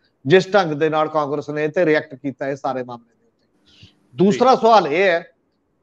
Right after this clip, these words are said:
Speaker 1: ਕਿ ਇੱਕ ਵੱਡਾ ਮਾਮਲਾ ਜਿਹੜਾ ਸਾਡੇ ਸਾਹਮਣੇ ਨੀਟ ਦਾ ਆ ਗਿਆ ਤੇ ਬਾਕੀ ਦਾ,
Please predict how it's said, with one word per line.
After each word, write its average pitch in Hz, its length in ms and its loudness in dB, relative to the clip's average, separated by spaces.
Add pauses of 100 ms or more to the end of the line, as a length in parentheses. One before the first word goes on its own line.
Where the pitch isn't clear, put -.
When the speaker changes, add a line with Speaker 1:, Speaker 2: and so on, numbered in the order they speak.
(100)
Speaker 1:
ਕਿ 196 60 4
ਇੱਕ 214 240 2
ਵੱਡਾ 180 380 4
ਮਾਮਲਾ 175 440 0
ਜਿਹੜਾ 175 220 -2
ਸਾਡੇ 160 260 -4
ਸਾਹਮਣੇ 170 360 -6
ਨੀਟ 165 480 -4
ਦਾ 165 140 0
ਆ 139 160 0
ਗਿਆ 131 220 -8
ਤੇ 143 160 -8
ਬਾਕੀ 127 380 -8
ਦਾ, - 120 -20